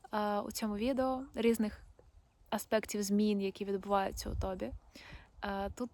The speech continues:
я, напевно, сказала про такі найяскравіші для мене наразі в житті, які я помічаю дуже, е, сильно, якщо особливо провести паралель між мною вісім років тому і між мною наразі. Ем,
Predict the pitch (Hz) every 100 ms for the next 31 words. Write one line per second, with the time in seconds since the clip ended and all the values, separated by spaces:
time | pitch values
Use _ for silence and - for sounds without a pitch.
0 | - 220 202 202 208 196 - 208 202 196
1 | - 202 208 - 202 196 196 214 202 202
2 | 202 - 208 190 214 - - 302 226 226
3 | 214 220 214 214 202 196 196 202 190 196
4 | - 226 226 196 196 190 196 - - 190
5 | 196 - 196 190 196 202 202 202 214 -
6 | - - - _ 202 196 - 208 202 226
7 | 311 - _ _ _ - - - - 190
8 | 196 - 208 202 208 196 196 185 196 190
9 | - - 190 196 196 190 185 190 185 196
10 | 190 190 190 190 196 202 190 196 - -
11 | 190 190 190 190 196 196 190 190 190 -
12 | 196 190 190 220 262 - - - - -
13 | - _ 202 196 196 196 196 190 196